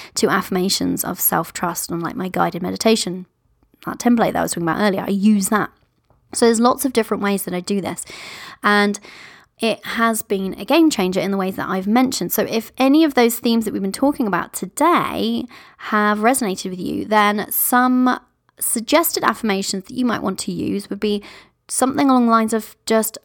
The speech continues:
"I, r-, I fully trust myself." That can be a really good all-encompassing one. Or, "I am my own best friend," because actually, you know, you trust your best friend. You wouldn't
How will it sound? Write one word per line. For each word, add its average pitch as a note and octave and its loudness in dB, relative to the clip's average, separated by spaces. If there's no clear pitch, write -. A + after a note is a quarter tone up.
"I, G#3 -2
r-, G3 -4
I G3+ 2
fully G#3 2
trust - -2
myself." - -6
That A3 0
can A#3 0
be G#3+ 2
a G3+ -2
really G3 0
good F#3+ 2
all-encompassing F#3+ -4
one. E3 -4
Or, G#3 4
"I A3 0
am C4+ 4
my B3+ 4
own G#3 4
best - 0
friend," - -4
because - -8
actually, - -4
you F#3+ -6
know, F#3+ -4
you G3 -4
trust - 0
your F#3+ 2
best F#3 -2
friend. G3 2
You G3+ 2
wouldn't G3 2